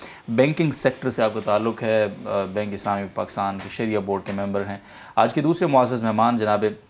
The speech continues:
मुफ्ती आबिद शाह साहब हैं हमारे साथ, उस्ताद मुकर्रम हैं और माहिर मुफ्ती हैं दारुल इफ्ता जामिअतुल रशीद कराची के, साथ ही साथ हलाल फूड एक्सपर्ट हैं।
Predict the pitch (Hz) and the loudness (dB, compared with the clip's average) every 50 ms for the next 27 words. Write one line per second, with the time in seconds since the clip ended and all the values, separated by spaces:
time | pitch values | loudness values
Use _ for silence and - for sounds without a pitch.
0 | - - 113 113 - - 120 110 110 117 139 - - 131 127 - 135 123 120 120 | -10 -6 -6 -6 -4 -2 2 2 2 2 0 -2 -2 -2 -2 0 0 0 0 0
1 | 113 107 104 104 - 117 120 - - - - - 120 110 107 107 101 101 - - | 0 -2 -2 -2 -2 -4 -4 -4 -6 -10 -8 -2 0 0 0 0 -2 -4 -2 -2
2 | 113 113 117 113 110 110 110 - - - - - - - - - 98 98 98 95 | 0 0 0 0 -2 -4 -6 -8 -12 -20 -20 -20 -20 -8 0 4 4 4 4 4
3 | 95 98 95 101 104 104 101 107 98 98 92 - - 101 101 98 92 95 95 92 | 2 0 0 0 0 0 0 0 -2 -6 -8 -8 -8 -6 -6 -4 0 0 -2 -2
4 | 98 95 - 113 104 101 98 104 101 101 98 101 104 101 98 - 113 104 98 107 | -2 -6 -2 0 0 0 0 -2 -4 -4 -6 -6 -8 -8 -8 -10 -10 -8 -2 0
5 | 110 117 117 - 139 147 143 - 120 104 98 104 - - 101 98 - 110 104 107 | 0 0 0 -2 -6 -8 -6 -4 -4 -4 -4 -4 -4 -4 -4 -4 -2 0 2 2
6 | 104 101 - - 110 107 107 107 - - - - 135 131 131 131 135 131 131 | 2 2 0 -4 -2 -2 -2 -2 -4 -6 -2 2 2 2 2 2 0 -4 -4